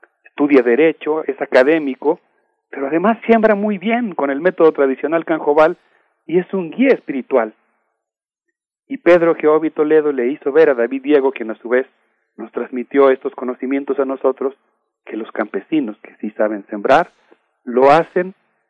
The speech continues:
de acuerdo al, seguramente voy a pronunciar mal,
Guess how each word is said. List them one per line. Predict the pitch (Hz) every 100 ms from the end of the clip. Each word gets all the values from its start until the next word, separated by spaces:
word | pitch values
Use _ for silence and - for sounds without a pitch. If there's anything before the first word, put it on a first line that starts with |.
| -
de | 123
acuerdo | 123 160 160 156
al, | 135
seguramente | 123 127 131 135 123
voy | 139 135
a |
pronunciar | 135 127 127 143 135
mal, | 151 185